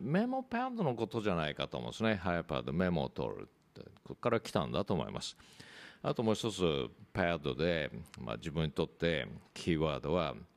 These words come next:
猫の肉球ですね。肉球わかります？足の裏の毛の生えてないふっくらしたところですね。あれ、パッドと言います。Guess what?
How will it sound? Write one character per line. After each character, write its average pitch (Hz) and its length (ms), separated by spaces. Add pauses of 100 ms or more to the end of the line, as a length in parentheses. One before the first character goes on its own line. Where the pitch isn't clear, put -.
(320)
猫 76 420
の 64 280 (800)
肉 82 380
球 82 220
で 67 120
す - 140
ね。 76 60
肉 80 300
球 131 180
わ 107 140
か - 80
り 135 80
ま 151 80
す？ - 160 (560)
足 - 240
の 101 140
裏 98 160
の 101 220
毛 - 200
の 101 100
生 101 220
え 87 60
て 82 120
な 78 140
い 73 40
ふ - 160
っ - 20
く - 160
ら 82 100
し - 80
た 64 140
と - 80
こ 60 100
ろ 57 80
で - 60
す - 80
ね。 80 200
あ 78 120
れ、 92 120 (380)
パ - 120
ッ 57 260 (240)
ド 101 100
と - 80 (320)
言 120 140
い - 20
ま - 140
す。 - 200 (1040)
Guess 95 360
what? 50 200